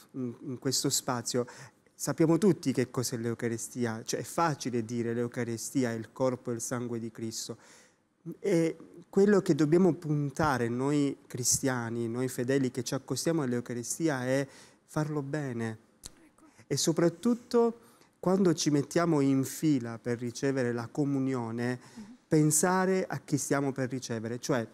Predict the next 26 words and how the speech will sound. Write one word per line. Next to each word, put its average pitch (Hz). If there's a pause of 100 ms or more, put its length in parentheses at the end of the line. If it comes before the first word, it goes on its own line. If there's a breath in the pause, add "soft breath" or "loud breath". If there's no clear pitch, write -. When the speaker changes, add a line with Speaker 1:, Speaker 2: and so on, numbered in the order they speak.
(220 loud breath)
Speaker 1:
c'è -
un 226
episodio 147
bellissimo 127
nel 123
Vangelo 123
dell'emorroissa, 131
questa 147
donna 156
affetta 139
da, 120
da 131
grave 139
emorragia 120
che 131
nessun 123
medico 151
l'ha 117
potuta 135
guarire, 123 (560 loud breath)
e -
a 165
un 170
certo 190
punto 226
dice 143